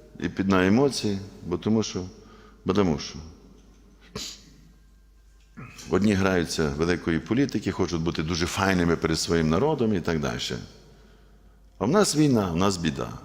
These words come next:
І тому сьогодні всі навколо, як би не було, у нас один президент, крапка. Ми його вибрали, і поки війна не закінчиться,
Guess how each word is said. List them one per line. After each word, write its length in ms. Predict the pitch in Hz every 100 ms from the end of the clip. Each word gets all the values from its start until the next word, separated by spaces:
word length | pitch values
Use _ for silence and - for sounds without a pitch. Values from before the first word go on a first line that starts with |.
| - - - - - - - - - -
І 100 | 82
тому 560 | 107 117 120 110 80 71 - - - - - - - - - - -
сьогодні 400 | - 104 104 92
всі 260 | 85 - 104
навколо, 440 | 90 82 95 90
як 140 | 90 90
би 120 | 87
не 100 | 87
було, 360 | 113 107 92 90 - - - - - -
у 40 |
нас 200 | 92 -
один 220 | 87 85
президент, 560 | 82 87 98 120 120 92 - - - -
крапка. 520 | - 92 82 - 80 82 - - - - - - - - - _ _ _ _ _
Ми 120 | 101 101
його 180 | 87
вибрали, 480 | 85 110 101 95 80 78 -
і 60 | 82
поки 300 | 98 101 95
війна 280 | 92 92
не 100 | 87
закінчиться, 720 | 82 85 117 113 92 - 80